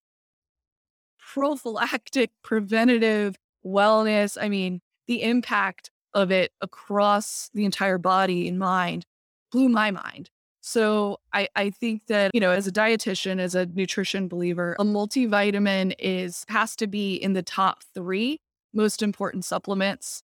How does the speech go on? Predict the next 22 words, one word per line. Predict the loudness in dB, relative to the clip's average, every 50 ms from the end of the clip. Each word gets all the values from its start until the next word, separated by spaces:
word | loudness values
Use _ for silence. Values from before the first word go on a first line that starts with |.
| _ _ _ _ _ _
that | -6 -2 0 2 2 2 2 0 -2 -4 -6 _
a | -2 -2 -2
person | -2 -4 -4 -4 -4 -2 -2 -2 -2 -2 -4
could | -6 -8 -10 -12
take | -12 -16 -10 -8 -8 -8 -8 -10 -14 -18 -20 -20 _ _ _ _ _ -8
daily. | -4 -4 -2 -2 -2 -2 -2 -2 -2 -4 -6 _ _ _ _ _ _ _ _ _ _ -2
And, | 0 2 2 2 2 2 2 0 0 -2 -4 -4 -2
um, | 0 2 2 2 2 0 -2 -4 -6 -8 _ _ _ _ _ _ _ _ -4
you | 0 0
know, | 2 2 2 0 -2 -6 -12 _ _
we | -4 -2 0
didn't | 0 0 -2 -2 -4
cut | -4 -4 -2
the | -2 -6
corners, | -8 -6 -6 -4 -2 0 0 2 4 4 2 2 0
and, | -2 0 0 0 0 0
and | 0 0 0
then | 2 0 0
this | 0 -2 -4
is | -6 -8 -6
the | -4 -4
beyond. | -2 -2 -2 0 0 -2 -2 -4 -8 -12 -14 -18 -20